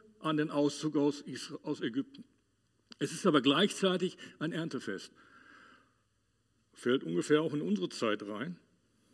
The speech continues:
Das Laubhüttenfest ist im September, wir feiern Erntedank Anfang Oktober. Das ist auch ein Erntefest, also wir stellen fest, die Juden haben drei Erntefeste, ne? Gersten, Weizen und dann nochmal Laubhüttenfest.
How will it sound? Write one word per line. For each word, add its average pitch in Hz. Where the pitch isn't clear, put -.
Das -
Laubhüttenfest 123
ist 127
im 120
September, 156
wir 123
feiern 131
Erntedank 120
Anfang 113
Oktober. 147
Das 127
ist 131
auch 160
ein 156
Erntefest, 147
also 139
wir 135
stellen 147
fest, 147
die 123
Juden 160
haben 127
drei 135
Erntefeste, 139
ne? 110
Gersten, 135
Weizen 127
und 131
dann 135
nochmal 135
Laubhüttenfest. 123